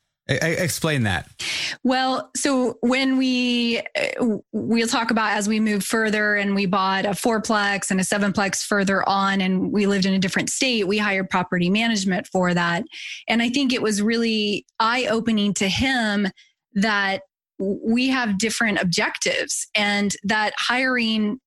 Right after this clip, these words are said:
Speaker 2: a separate entity to manage our
Speaker 1: Mm-hmm.
Speaker 2: investment, they did not have the same, they did not have the same approach. They did not care about the investment like we did.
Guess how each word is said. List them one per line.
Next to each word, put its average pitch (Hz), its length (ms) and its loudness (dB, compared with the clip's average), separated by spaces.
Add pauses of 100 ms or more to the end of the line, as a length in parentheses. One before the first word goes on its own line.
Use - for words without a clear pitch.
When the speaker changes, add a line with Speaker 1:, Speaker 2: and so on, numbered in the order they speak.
Speaker 2:
a 196 360 0 (100)
separate 262 640 -2
entity 202 720 0
to 214 140 0
manage 208 680 0
our 233 280 2
Speaker 1:
Mm-hmm. 196 160 2
Speaker 2:
investment, 214 760 -2 (560)
they 240 100 2
did 240 140 2
not 220 380 0
have 214 320 0
the 202 100 2
same, 208 800 0 (680)
they 214 240 2
did 277 120 2
not 262 140 0
have 254 140 0
the 214 80 0
same 240 300 0
approach. - 580 0
They 208 120 0
did 220 120 2
not 220 400 0
care 247 380 0
about 190 400 0
the 196 80 0
investment 190 600 0
like 185 200 0
we 254 180 2
did. - 240 -2